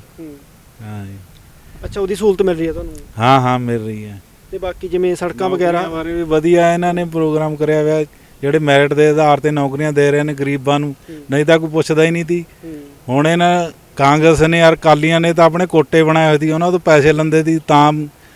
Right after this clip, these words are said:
Speaker 2: ਦਸ ਦਸ, ਵੀਹ ਵੀਹ ਲੱਖ ਰੁਪਈਆ, ਤਾਂ ਇਹ ਨੌਕਰੀਆਂ ਦਿੰਦੇ। ਇਹ ਮੈਰਿਟ ਦੇ ਆਧਾਰ ਤੇ ਦੇ ਰਿਹਾ, ਕੋਈ ਗਰੀਬ ਨਹੀਂ, ਕੋਈ ਅਮੀਰ ਨਹੀਂ ਦੇਖ ਰਹੇ,
Speaker 1: ਹੂੰ।
Speaker 2: ਸਭ ਵਧੀਆ ਹੀ ਚੱਲ ਰਿਹਾ ਇਹਨਾਂ ਦਾ।
Speaker 1: ਹੂੰ।
Speaker 2: ਹਾਂ।
Speaker 1: ਤੁਹਾਡੀ ਨਜ਼ਰ ਦੇ ਵਿੱਚ ਮਤਲਬ ਕੋਈ ਲੱਗਿਆ ਵੀ, ਵੀ, ਅ,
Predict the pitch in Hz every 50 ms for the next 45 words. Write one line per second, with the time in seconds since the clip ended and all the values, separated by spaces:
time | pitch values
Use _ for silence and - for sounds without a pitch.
0 | - _ - 127 143 143 143 139 156 160 156 147 139 156 165 165 175 185 175 165
1 | 156 - - 160 156 147 151 156 160 156 147 143 135 _ - _ _ - - _
2 | - - 151 151 160 165 165 160 165 170 175 175 165 156 143 139 147 156 156 151
3 | 151 151 156 156 156 156 151 139 156 165 170 180 185 180 175 165 156 156 156 156
4 | 156 165 170 170 165 170 165 160 147 143 165 160 147 156 151 151 156 160 151 -
5 | 160 165 160 143 147 143 147 151 151 147 151 156 156 151 151 156 156 151 143 143
6 | 147 143 143 151 147 139 143 143 135 143 143 143 139 - _ _ - 170 160 147
7 | - _ - - 143 151 156 147 151 151 156 175 170 170 151 160 139 127 120 110
8 | 110 104 101 98 101 101 104 - 170 165 156 147 - - - - - 208 202 -
9 | 262 240 233 220 226 208 208 196 190 208 185 202 - - 196 190 180 190 185 185
10 | 180 - - 190 190 175 170 151 151 185 202 208 208 208 196 180 170 190 196 190
11 | 196 190 - - - - - 185